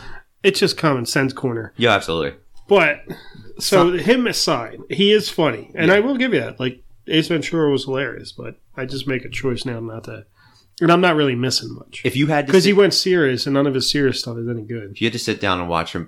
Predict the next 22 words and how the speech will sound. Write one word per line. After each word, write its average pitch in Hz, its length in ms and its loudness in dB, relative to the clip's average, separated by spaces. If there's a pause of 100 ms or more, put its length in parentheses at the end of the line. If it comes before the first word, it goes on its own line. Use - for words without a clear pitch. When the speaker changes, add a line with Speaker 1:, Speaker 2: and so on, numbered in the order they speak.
(100)
Speaker 2:
a 95 80 -8
movie, 73 360 -6
and 78 320 -8
you 85 160 -6
had 85 160 -6
one 95 240 -2
cho-, 98 220 -6
a, 90 320 -8
a - 20 -12
choice 104 280 0
between 95 280 -8
two 101 220 -2
actors, - 480 -6 (340)
Jim 107 260 -2
Carrey 85 520 -2
and 82 140 -10
Adam 78 240 -6
Sandler, 73 500 -10 (560)
who 104 120 0
are 95 120 4
you 92 100 -2
picking? 82 440 -8